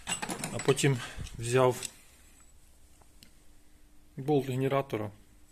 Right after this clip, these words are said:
з-, е, накрутив на нього гайку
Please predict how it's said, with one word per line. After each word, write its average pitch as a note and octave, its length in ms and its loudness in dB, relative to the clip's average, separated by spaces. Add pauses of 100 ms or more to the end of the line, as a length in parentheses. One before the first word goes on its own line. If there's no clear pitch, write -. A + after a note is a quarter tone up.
(120)
з-, A2 300 -4
е, A2+ 340 0
накрутив A#2+ 500 2
на A#2 100 0
нього A2+ 220 0 (600)
гайку C3+ 420 0